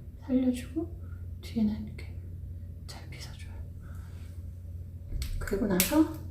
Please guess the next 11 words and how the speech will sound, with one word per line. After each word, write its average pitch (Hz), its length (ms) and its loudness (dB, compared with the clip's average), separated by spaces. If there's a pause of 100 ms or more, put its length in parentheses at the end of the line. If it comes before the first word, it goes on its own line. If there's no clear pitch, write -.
(680)
여기 196 220 2
이렇게 - 200 -2
펜슬 285 840 10 (360)
타입으로 214 380 8
돼서 202 300 4
이렇게 190 300 2
쭉 262 380 8
이렇게, 185 360 2 (680)
어, - 260 4
다 202 100 2
썼다. - 360 0